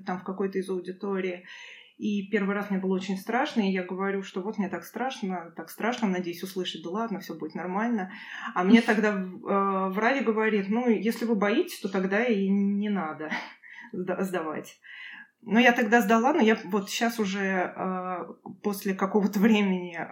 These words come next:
крутясь в благотворительности, я поняла, что нет, это вообще неправильный подход. Если вы боитесь, но очень хотите, то обязательно надо, обязательно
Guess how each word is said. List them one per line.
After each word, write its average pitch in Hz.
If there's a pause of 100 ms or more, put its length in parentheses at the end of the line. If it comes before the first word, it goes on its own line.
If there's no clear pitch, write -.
(120)
крутясь 196
в 185
благотворительности, 196
я 190
поняла, 208
что -
нет, 190
это 185
вообще 196
неправильный 190
подход. 208
Если 190
вы 185
боитесь, 196
но 190
очень 196
хотите, 190 (520)
то 185
обязательно 190
надо, 196
обязательно 190